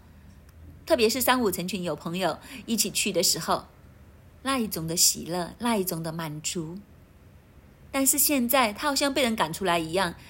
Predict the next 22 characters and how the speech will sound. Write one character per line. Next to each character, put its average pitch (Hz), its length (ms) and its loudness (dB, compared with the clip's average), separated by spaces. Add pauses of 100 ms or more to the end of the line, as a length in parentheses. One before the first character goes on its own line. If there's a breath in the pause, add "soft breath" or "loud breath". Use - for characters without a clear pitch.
(160 loud breath)
再 349 120 0
没 285 140 2
有 202 120 2
这 214 100 -4
些 220 140 -2
画 220 200 0
面。 190 320 -2 (720)
昔 240 240 2
日 233 40 2
的 202 120 8
朋 190 200 -4
友 190 140 2
现 226 160 -2
在 220 80 0
都 202 100 0
不 190 100 -4
知 208 100 0
道 202 80 4
去 202 160 0
哪 175 160 2
里 175 140 0
了， 160 180 0